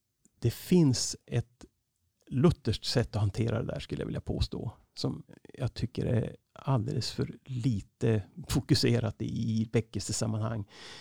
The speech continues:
Nämligen att, eh, se att, att Gud gör frälsning och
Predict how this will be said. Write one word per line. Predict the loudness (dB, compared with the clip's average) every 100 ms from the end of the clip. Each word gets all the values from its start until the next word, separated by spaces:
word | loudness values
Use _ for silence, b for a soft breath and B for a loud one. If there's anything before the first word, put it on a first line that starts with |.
| B B 0
Nämligen | 2 4 2
att, | 2 0 -2 -20 _ _ _ _ _ _ _ _ _ _ -8
eh, | -4 -2 -2 -6 -12 _ _ _ _ -8
se | 0 2 2
att, | 0 -6
att | -8 -12 _ 2
Gud | 4 6 4
gör | 2 2
frälsning | 0 -2 -2 -6 -6 -8 -10 -20 -8
och | -4 -4